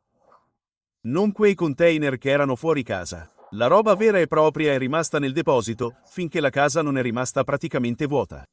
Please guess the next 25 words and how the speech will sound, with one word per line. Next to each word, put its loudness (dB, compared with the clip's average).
A 0
un -2
certo -2
punto, -2
mi -4
ha 4
portato 0
le 0
scatole 0
e -2
le 0
ha 4
messe -4
nel -2
camion. -4
Non 0
riuscivo 0
a 2
trovare 2
abbastanza 0
soldi 0
per 0
il -2
veicolo, -4
quindi, 0